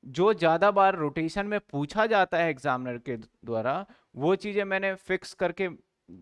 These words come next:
आ, मैंने लिख लिया है और वही बच्चों को बता देता हूँ so that एग्जाम में जल्दी से जल्दी हो पाए। समझ में आई बात आपको? चलिए इस पे अप्लाई कर सकते हैं क्या हम?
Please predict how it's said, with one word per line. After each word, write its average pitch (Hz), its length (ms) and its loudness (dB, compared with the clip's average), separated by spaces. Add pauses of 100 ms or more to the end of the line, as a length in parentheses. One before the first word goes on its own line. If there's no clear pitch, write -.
(280)
आ, 135 320 2
मैंने 151 400 -2 (100)
लिख 160 240 -2
लिया 180 260 2
है 151 200 -4 (240)
और 139 140 0
वही 175 240 -2
बच्चों 185 280 -4
को 180 100 -4
बता 156 300 0
देता 160 240 -6
हूँ 185 80 -8
so 156 220 -6
that 147 220 -4
एग्जाम 131 320 -8
में 156 160 -10
जल्दी 131 320 -4
से 135 120 -8
जल्दी 120 280 -8
हो 123 160 -10
पाए। - 200 -18 (960)
समझ 131 180 -6
में 135 100 -6
आई 135 60 -6
बात 131 220 -10
आपको? - 280 -20 (440)
चलिए 165 380 0
इस 170 140 -4
पे 220 100 4
अप्लाई 202 320 4
कर 202 200 2
सकते 214 280 -6
हैं 202 100 -4
क्या 190 160 0
हम? 202 200 -6